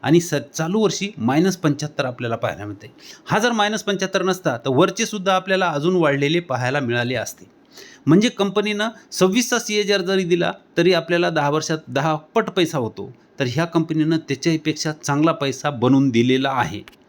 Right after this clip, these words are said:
आणि रिझर्व्ह जर पाहिलं तर सतरा करोडचं रिझर्व्ह आपण इथं बघू शकतो, हे रिझर्व्ह आहे.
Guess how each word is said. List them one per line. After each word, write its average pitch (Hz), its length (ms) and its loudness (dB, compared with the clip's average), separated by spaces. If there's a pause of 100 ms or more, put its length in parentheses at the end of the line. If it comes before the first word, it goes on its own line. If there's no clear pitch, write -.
(800)
आणि 196 240 2 (360)
रिझर्व्ह 208 380 2
जर 220 140 0
पाहिलं 196 300 0
तर 190 100 -6
सतरा 170 380 -4
करोडचं 196 420 0
रिझर्व्ह 180 360 2
आपण 165 200 0
इथं 156 180 0
बघू 156 140 -2
शकतो, 175 360 -6 (1200)
हे 120 60 2
रिझर्व्ह 156 360 2
आहे. 170 120 -2